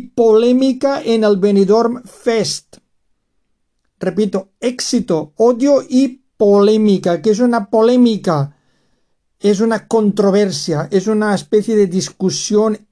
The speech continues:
intensa. Todo el mundo discute, todo el mundo tiene su opinión. Unos a favor,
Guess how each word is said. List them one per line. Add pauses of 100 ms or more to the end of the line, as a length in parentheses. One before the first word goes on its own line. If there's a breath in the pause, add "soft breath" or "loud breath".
(120)
intensa.
Todo
el
mundo
discute,
todo
el
mundo
tiene
su
opinión.
Unos
a
favor,